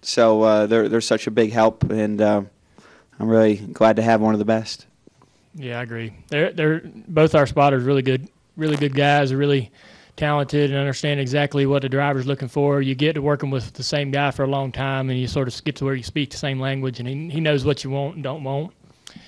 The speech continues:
Speaker 2: So to have that, uh, and it, you get it as a driver, it just gives you confidence, having somebody that you trust and believe in and, and knows is gonna give you good information. You drive the car with more confidence.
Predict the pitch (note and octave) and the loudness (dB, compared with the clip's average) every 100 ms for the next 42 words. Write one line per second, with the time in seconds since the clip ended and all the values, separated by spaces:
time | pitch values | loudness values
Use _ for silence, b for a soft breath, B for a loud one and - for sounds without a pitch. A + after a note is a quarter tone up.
0 | B B B B B B B B - C3 | B B B B B B B B -6 -4
1 | A#2+ D3 C#3 B2+ C3 B2+ A#2+ - D#3 D#3 | 0 0 0 -2 -2 -2 -4 -4 -4 -2
2 | F3+ D3+ D3+ E3 E3 D3+ C#3 B2 C#3 C4+ | -2 -2 2 2 2 0 -2 0 2 2
3 | D3+ C3+ C3+ A2+ C#3+ B2+ B2 C#3 F3 D3 | 0 -2 -4 -4 -4 -4 -4 -4 -4 -8
4 | B2+ A#2+ B2+ B2 B2 - C3+ B2+ B2+ A#2+ | -10 -8 -8 -8 -12 -10 -8 -6 -6 -8
5 | A2+ A#2 - C3+ B2 - A#2+ B2 C3+ B2+ | -12 -14 -6 -4 -6 -8 -8 -6 -6 -4
6 | C3 B2+ B2 A#2+ A#2 D3+ D3+ B2+ B2+ A#2+ | -6 -6 -6 -8 -10 -10 -10 -8 -6 -6
7 | B2 B2 B2 B2 B2 B2+ A#2+ B2 C3 C3 | -6 -8 -6 -6 -4 -6 -6 -6 -4 -4
8 | C3 A#2+ A2+ E3 E3+ A#2 C3 C#3+ A#2+ - | -6 -6 -8 -10 -12 -8 -2 -2 -2 -4
9 | C3+ C3 A2 B2+ A#2+ C3+ B2+ B2 A#2+ - | -4 -4 -6 -10 -10 -8 -8 -10 -14 -16